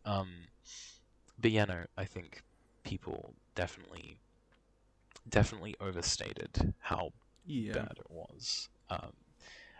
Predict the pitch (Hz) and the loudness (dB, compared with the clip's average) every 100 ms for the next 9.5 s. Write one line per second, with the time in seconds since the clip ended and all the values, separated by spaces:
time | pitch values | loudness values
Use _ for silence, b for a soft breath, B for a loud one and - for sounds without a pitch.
0 | B 127 123 131 - 143 143 139 - 120 | B 8 10 8 6 6 6 4 4 4
1 | - - 110 92 90 - 95 90 85 80 | 2 -4 -4 -2 -4 -6 -6 -4 -6 -10
2 | - - - - 98 92 87 - - B | -18 -20 -12 -6 0 0 -2 -6 -16 B
3 | B B B B - - - - 110 101 | B B B B -14 -2 -2 2 0 2
4 | 92 - 98 - - - - 98 90 87 | 4 6 4 2 -4 -18 -8 -8 -6 -6
5 | 82 82 - - 98 90 87 85 - - | -8 -12 -18 -6 -4 -2 -4 -4 -6 -6
6 | 90 82 - - - 85 87 - - - | -4 -4 -4 -4 -4 -6 -6 -6 -12 -20
7 | - - - _ _ _ - 123 120 113 | -20 -20 -20 _ _ _ 4 8 8 6
8 | - - - - 117 - 113 107 101 98 | 0 -16 -4 2 2 0 -4 0 0 -2
9 | 101 92 95 95 - | -4 -6 -4 0 -2